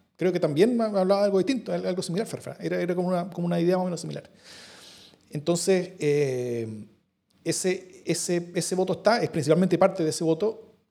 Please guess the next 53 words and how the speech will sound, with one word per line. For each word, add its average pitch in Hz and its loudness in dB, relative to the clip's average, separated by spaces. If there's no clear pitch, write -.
eh, 139 -6
y, 139 -6
y 139 -6
yo 143 -6
creo 147 -2
que 151 -6
la 151 0
derecha 147 -2
podría 151 -4
llegar 151 0
bastante 151 -6
dividida 165 -2
en 165 -6
ese 156 -8
sentido, 165 -4
y, 156 -10
y 180 0
en 175 2
ese, 240 -2
y, 165 -8
y 165 2
en 185 4
ese 220 -2
caso, 202 -2
una 175 2
Yasna 165 2
Proboste 165 4
efectivamente 165 -4
podría 156 -2
tener 147 -4
mucho 165 4
espacio. - -10
Una 196 4
Narváez 202 4
tal 190 2
vez 190 4
menos 196 2
espacio 196 0
porque, 160 -4
porque, 143 -2
porque - -4
está 156 2
mucho 156 0
más 143 0
cerca 160 2
de, 147 6
de, 139 -2
de, 160 -10
de 143 -4
Jadwe, 156 2
tal 156 0
vez, 202 -4
eh, 123 -2